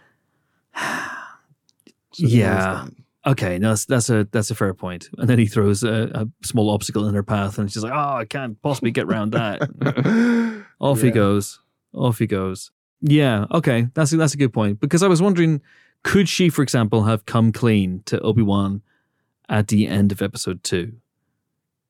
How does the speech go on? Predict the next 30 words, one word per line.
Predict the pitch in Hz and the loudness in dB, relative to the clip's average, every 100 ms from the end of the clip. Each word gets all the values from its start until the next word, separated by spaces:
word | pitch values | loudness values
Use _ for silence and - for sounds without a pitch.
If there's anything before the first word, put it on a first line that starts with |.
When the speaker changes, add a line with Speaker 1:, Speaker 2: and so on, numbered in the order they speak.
| _ _ _ _ _ _ - | _ _ _ _ _ _ -2
Speaker 1:
Because | 139 156 | 2 2
if | 151 | 2
her | - 214 | 2 2
goal | 185 147 120 113 110 - | 4 4 4 4 2 -2
and | 120 | 0
his | 107 135 117 | 4 4 4
goal | 107 98 92 92 _ _ _ | 2 2 0 -8 _ _ _
are | 127 | 0
the | 113 | 0
same | 101 107 104 | 2 4 4
goal, | 104 98 82 67 - _ _ _ _ _ _ _ - | 4 2 -2 -12 -20 _ _ _ _ _ _ _ 0
and | 127 | 2
she | 180 | 4
doesn't | 196 165 143 127 | 4 4 2 4
really | 143 139 113 | 4 4 4
want | 101 98 | 2 -2
to | |
kill | - 107 | 0 2
him | 98 95 | 2 0
because | 123 117 | -2 -2
she | - 160 | -2 0
doesn't | 185 147 98 | 2 2 0
really | 95 98 143 139 101 | -2 2 4 4 4
want | 98 104 101 | 2 0 0
to | |
hunt | 98 101 | -2 -2
down | 95 95 | -2 -4
Jedi, | 107 110 90 90 95 | -4 -4 -6 -10 -4
not | 120 - | -4 0
really. | 107 104 85 - | 0 0 -2 -10